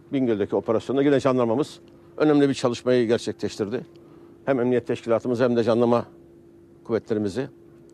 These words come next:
kutluyorum. Başarılı bir operasyon geçirdiler istihbarat birimleriyle ve kendi aralarında çok önemli bir koordinasyon sağlandı. Yani emniyet ve jandarmanın müşterek çalıştığı alanlar oldu. Bu çok önemli bir gelişmedir.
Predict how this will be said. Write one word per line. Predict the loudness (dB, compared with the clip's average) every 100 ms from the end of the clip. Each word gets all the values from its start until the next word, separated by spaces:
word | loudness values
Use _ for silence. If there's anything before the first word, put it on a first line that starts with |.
| -18
kutluyorum. | -12 -4 0 0 0 -6 -20 -20 -20 -20 -20 -12
Başarılı | -6 -2 0 2
bir | 0
operasyon | -4 -4 -4 -2 -4 -4 -10
geçirdiler | -14 -10 -6 -6 -8 -20 -16 -14
istihbarat | -6 -2 -2 -2
birimleriyle | -4 -2 -2 -2 -4 -4 -20 -20 -12 0
ve | 0 0 -8 -4
kendi | 0 2
aralarında | 2 2 0 0
çok | -2 0
önemli | 0 0 0
bir | -2
koordinasyon | 2 2 2 0 0 -2 -4 -20
sağlandı. | -8 -6 -6 -2
Yani | 0 0 -6 -20 -10 -2
emniyet | 2 2 0
ve |
jandarmanın | 0 2 2 2 2
müşterek | 0 0 0 -2 -12 -20 -20 -20 -20 -4
çalıştığı | -4 -4 -2 2 0 -2 -2
alanlar | 0 2 2
oldu. | 2 0 -4 -8 -14 -6
Bu | -2
çok | 0 0
önemli | 0 0 -2
bir | -6 -10 -20 -20 -18 -6
gelişmedir. | -6 -4 -6 -6 -14